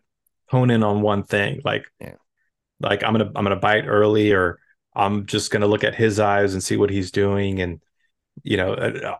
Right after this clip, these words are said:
Speaker 1: I'm gonna go for the pick, or I'm gonna go for, for knocking the ball down.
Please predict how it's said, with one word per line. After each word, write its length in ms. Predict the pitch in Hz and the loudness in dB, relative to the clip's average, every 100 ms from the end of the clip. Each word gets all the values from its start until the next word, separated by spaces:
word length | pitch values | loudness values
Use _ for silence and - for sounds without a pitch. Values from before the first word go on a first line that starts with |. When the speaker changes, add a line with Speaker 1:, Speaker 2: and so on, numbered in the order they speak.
| - | -6
Speaker 1:
I'm 100 | 104 | -2
gonna 120 | 104 | 0
go 160 | 107 107 | 2 2
for 100 | 107 | 0
the 80 | |
pick, 400 | 98 - 120 113 | -2 0 0 2
or 160 | 107 98 | 2 2
I'm 80 | 95 | 2
gonna 140 | 104 | 0
go 180 | 98 101 | 0 0
for, 320 | - 101 98 - _ _ _ | 0 -4 -4 -14 _ _ _
for 160 | - 98 | -2 0
knocking 280 | 101 - 104 | 0 -2 -2
the 40 | |
ball 240 | 123 120 | 0 0
down. 540 | 117 123 113 113 110 | 0 0 2 0 -2